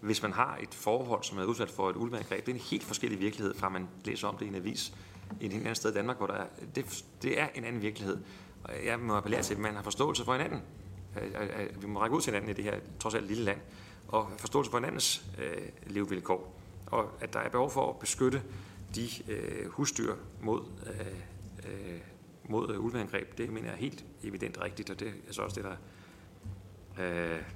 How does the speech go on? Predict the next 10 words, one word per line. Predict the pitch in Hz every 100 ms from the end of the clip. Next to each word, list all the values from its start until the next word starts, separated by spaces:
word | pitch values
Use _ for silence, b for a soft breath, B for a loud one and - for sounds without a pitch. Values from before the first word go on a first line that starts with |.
| - - - -
der |
kommer | 85 92
til | - 95
at, | 95 87 82 78 -
at |
ske | - -
med | -
den | 95
her | 87
finanslov. | 92 95 -